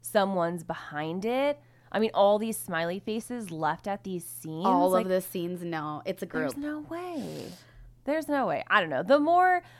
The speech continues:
Speaker 1: that we read up on this killer and the more deeper, which, trust me, this deep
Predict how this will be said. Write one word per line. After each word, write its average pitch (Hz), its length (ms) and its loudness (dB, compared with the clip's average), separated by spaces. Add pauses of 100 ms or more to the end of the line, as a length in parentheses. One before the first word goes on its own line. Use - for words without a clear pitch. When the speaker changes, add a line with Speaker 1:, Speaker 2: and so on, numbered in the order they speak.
(180)
Speaker 1:
that 202 380 8
we 214 140 -2
read 208 240 0
up 160 160 2
on 202 420 2
this 214 240 -10
killer 214 460 -4
and 180 220 0
the 175 40 -2
more 165 300 0
deeper, 185 760 -4
which, 156 260 -6
trust - 340 -10
me, 139 180 -10 (100)
this 160 360 -8 (260)
deep 160 300 -12